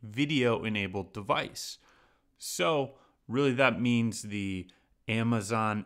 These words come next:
Echo Spot and the Amazon Echo Show, which are the two devices that have video screens on them. And what you would then say is,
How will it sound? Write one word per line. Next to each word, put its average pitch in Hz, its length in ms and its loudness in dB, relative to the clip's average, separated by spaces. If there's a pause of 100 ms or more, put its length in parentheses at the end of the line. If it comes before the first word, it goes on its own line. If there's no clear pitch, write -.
(140)
Echo 98 460 -4
Spot - 800 -4 (360)
and 131 160 -4
the 110 200 -4
Amazon 104 720 -4
Echo 98 440 -4
Show, 151 640 0 (440)
which 123 200 -4
are 170 60 -2
the 151 120 -2
two - 300 -4
devices 120 800 2
that 98 180 0
have 101 380 0
video 131 280 -2
screens 92 500 -8
on 92 260 -4
them. 98 260 -6 (440)
And 120 180 0
what 123 140 6
you 117 120 2
would 107 160 -2
then 98 240 -2
say 208 380 0
is, 120 440 -2